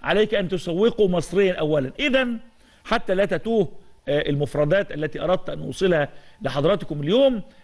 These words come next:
إنه دايمًا فيه، آه، علاقات بين مصر وتركيا، لكنها لم تكن دافئة من ناحية،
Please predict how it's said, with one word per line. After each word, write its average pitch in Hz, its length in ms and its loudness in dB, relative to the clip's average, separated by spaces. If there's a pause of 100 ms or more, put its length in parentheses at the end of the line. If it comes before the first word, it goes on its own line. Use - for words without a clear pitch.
(140)
إنه 240 280 2
دايمًا 226 520 2
فيه، 240 360 2 (440)
آه، 151 440 2
علاقات 170 520 2
بين 156 260 0
مصر 214 240 0
وتركيا، 226 500 0 (220)
لكنها 214 360 0
لم 208 120 0
تكن 214 280 -2
دافئة 214 400 2 (140)
من 185 120 0
ناحية، 226 480 2